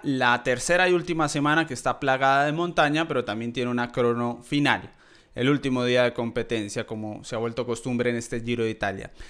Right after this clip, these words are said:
Teníamos este recorrido que tienen en pantalla, donde sobre todo sobresalía, eh,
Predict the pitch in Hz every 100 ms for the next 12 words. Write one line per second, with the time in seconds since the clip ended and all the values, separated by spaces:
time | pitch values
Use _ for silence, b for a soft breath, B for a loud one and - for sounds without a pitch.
0 | B B 175 190 226 190 - - 180 175
1 | 208 196 170 156 175 175 165 160 165 165
2 | 156 147 143 160 185 196 190 185 180 -
3 | - - 180 180 175 190 214 208 - -
4 | 170 170 156 147 143 139 151 165 - -
5 | b b b b 123 127 123 123 120 120
6 | 120 117